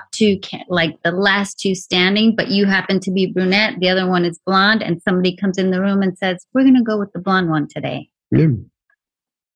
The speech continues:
Speaker 1: And you didn't even know how close you were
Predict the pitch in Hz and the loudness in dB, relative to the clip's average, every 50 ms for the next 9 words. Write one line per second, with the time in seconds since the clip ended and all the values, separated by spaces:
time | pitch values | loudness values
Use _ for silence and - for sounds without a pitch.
0 | _ _ _ _ _ _ _ _ _ _ - - 180 180 190 196 185 196 196 190 | _ _ _ _ _ _ _ _ _ _ -4 -2 0 2 2 2 2 2 2 2
1 | 185 185 180 165 180 175 165 170 160 151 - _ _ _ _ _ _ _ - - | 2 2 2 2 2 2 2 0 -2 -4 -8 _ _ _ _ _ _ _ -6 -2
2 | 175 180 190 202 196 185 175 147 139 139 135 - - 156 - - - - 160 147 | 2 2 4 4 4 2 2 0 -2 -4 -4 -4 -6 -6 -6 -6 -6 -4 -4 -2
3 | 139 135 127 123 - - | 0 0 -2 -2 -4 -6